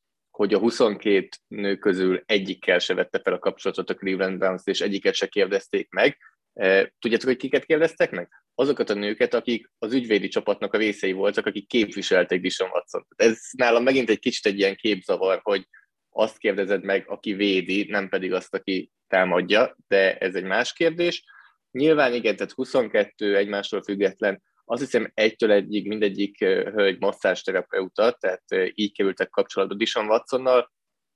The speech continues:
ami pedig megint nyilván felvet kérdéseket, hogy, ö, valaki, aki ennyire odafigyel a testére és ennyire odafigyel a szervezetére, az, ö, öt év alatt hogy jut el huszonkét masszásterapeutához, és hogyan nem talál meg egyet, akihez inkább visszajár, és akivel inkább egy ilyen exkluzív kapcsolata lesz. Tehát, ö,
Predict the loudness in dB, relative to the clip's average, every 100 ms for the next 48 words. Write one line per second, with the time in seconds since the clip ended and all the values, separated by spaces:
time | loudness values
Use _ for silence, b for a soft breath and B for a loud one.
0 | _ _ _ _ -2 0 2 2 2 0
1 | 0 -2 -2 0 -2 0 0 0 -4 -4
2 | -4 -2 -2 -4 -2 -6 -6 -6 -2 -2
3 | 2 2 2 B B _ _ 4 4 4
4 | -2 0 -4 -2 -2 0 -2 -6 -8 -2
5 | 0 -2 -6 _ -2 -2 -4 -2 0 -2
6 | -2 -4 -2 -2 -2 -4 -4 -4 0 0
7 | 0 -2 -2 -2 0 0 b b _ _
8 | _ -2 0 -2 0 2 4 2 0 _
9 | _ _ _ _ -2 0 -2 2 4 4
10 | 2 _ _ -4 -4 -2 -2 -2 -6 -6
11 | -6 -4 -4 -2 -6 0 -2 0 -2 2
12 | 0 2 0 0 -4 -2 0 0 -2 -4
13 | -2 0 0 -4 -2 -2 -2 -4 -8 -4
14 | -4 -4 _ -2 2 2 0 0 2 4
15 | 4 2 -2 -4 -4 2 2 2 -4 -4
16 | -2 -2 -2 -2 -2 -8 -8 -6 -4 0
17 | -2 0 -2 0 2 0 2 2 2 2
18 | 0